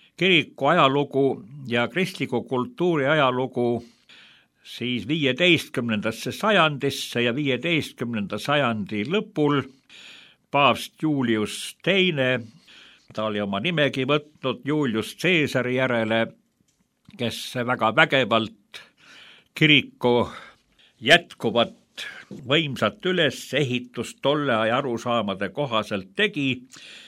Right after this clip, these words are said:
ja sinna juurde kuulus, me teame, et kristlik kultuur on loonud ainulaadse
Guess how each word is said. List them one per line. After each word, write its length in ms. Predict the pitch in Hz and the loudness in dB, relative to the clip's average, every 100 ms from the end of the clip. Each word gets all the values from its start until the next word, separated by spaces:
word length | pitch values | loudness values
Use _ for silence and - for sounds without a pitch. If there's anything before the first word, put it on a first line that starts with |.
| - _ | -20 _
ja 80 | 117 | -8
sinna 280 | 151 139 127 | -8 -4 -2
juurde 460 | 165 170 135 123 - | 0 0 0 -4 -4
kuulus, 680 | 156 151 123 117 113 - - 127 120 | -4 -2 0 -2 -2 -10 -16 -14 -8
me 100 | 113 | -4
teame, 500 | 151 165 127 117 113 | 0 2 2 0 -2
et 380 | 104 _ - - _ _ - - - _ - - 123 | -6 _ -20 -20 _ _ -20 -20 -20 _ -18 -10 -10
kristlik 500 | - 175 - - 127 | -4 -4 -4 -4 -4
kultuur 580 | - 127 123 208 202 135 | -2 -4 -2 -2 0 0
on 220 | 127 127 | 0 0
loonud 600 | 151 170 156 123 120 - - - 131 175 208 | 0 2 2 0 -2 -6 -16 -16 -18 -16 -4
ainulaadse 1120 | 131 190 139 135 170 131 - - - 120 120 | 0 0 0 4 6 6 2 -10 -2 2 2